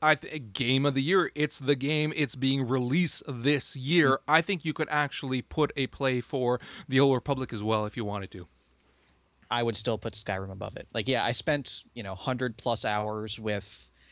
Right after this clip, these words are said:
Speaker 2: uh, Dragon Age and Mass Effect, but that was with breaks in between, you know, playthroughs and whatnot. I have not played anything on my Xbox other than Skyrim since it came out.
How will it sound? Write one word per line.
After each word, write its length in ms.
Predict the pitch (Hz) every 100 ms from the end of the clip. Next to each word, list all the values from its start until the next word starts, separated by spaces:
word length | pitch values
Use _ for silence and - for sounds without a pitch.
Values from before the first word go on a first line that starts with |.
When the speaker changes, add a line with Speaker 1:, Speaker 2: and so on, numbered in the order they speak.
| - -
Speaker 2:
uh, 160 | 104
Dragon 400 | 98 101 107 104
Age 340 | 101 101 98 98
and 100 | 98
Mass 200 | 101 98
Effect, 460 | 101 101 98 -
but 240 | 110 98 -
that 100 | 123
was 140 | 131
with 220 | 123 123 -
breaks 400 | 107 101 - -
in 120 | 113
between, 380 | 107 - 101 98
you 80 | 98
know, 120 | 95
playthroughs 580 | - 101 98 104 95 95
and 80 | 117
whatnot. 420 | - 104 95 - - - -
I 260 | - 113 123
have 240 | 127 127 113
not 200 | 113 -
played 280 | 127 117 -
anything 500 | 107 120 - 110 107
on 80 | 104
my 140 | 101
Xbox 500 | 98 - - 95 - -
other 160 | 101
than 160 | 101 104
Skyrim 520 | 98 - 101 95 92
since 200 | - 95
it 120 | - -
came 200 | 98 92
out. 260 | 90 -